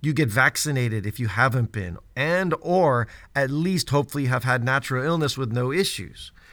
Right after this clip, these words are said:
right? So the calculus needs to be about every decision from here on out is based on our mental health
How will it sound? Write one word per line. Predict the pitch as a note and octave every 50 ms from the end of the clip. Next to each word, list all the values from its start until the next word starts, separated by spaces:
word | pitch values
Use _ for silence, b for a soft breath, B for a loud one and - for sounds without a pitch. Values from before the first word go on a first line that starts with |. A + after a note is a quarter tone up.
| B B
right? | B C3 D#3 G3 -
So | - - D#3+ D3+ C#3 A#2 B B B B B
the | B D3
calculus | - - - E3 G3 A3 - - E3+ D#3 C#3 A#2
needs | C3+ D3+ F3 G3 G#3+ F#3 - -
to | - D#3+
be | C#3 B2 A#2 F3+ G#3 A3
about | F3+ B2 A#2 A2+ - - -
every | F3 G3 F3+ G#3 F#3
decision | C#3+ D3 B2+ - D#3+ F3 - E3+ E3
from | - - C3
here | B2+ B2+ D3+ D3
on | C3+ C3 C3 C#3
out | D#3 D#3+ D3 - -
is | D#3+ F3 D#3
based | A#2+ - D#3+ E3 G3+ A3+ - -
on | - A#2+ C3+ C3+
our | C3+ D3+ D#3+
mental | D3 C#3+ D3 D#3+ F3+ - - F#3+ G3 F#3
health | D3 D3+ F3 G#3+ F3 - - - -